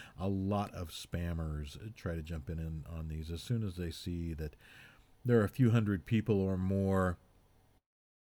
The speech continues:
you have to do a little bit of weeding when you're a, a Facebook admin. Try to help people get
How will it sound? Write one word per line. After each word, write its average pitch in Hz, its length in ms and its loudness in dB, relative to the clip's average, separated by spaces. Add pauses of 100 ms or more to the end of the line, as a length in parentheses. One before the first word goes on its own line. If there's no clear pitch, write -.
(260)
you 104 160 0
have 127 140 4
to - 80 -8
do 95 160 0
a 87 140 0
little 110 160 2
bit 87 140 0
of 78 140 -4
weeding 80 480 -2
when 82 200 -2
you're 78 220 -2
a, 107 360 -6
a 95 40 -4
Facebook 80 600 -8
admin. 78 440 -6 (440)
Try - 160 -4
to 80 100 -2
help 80 200 -4
people - 240 -8
get 69 160 -10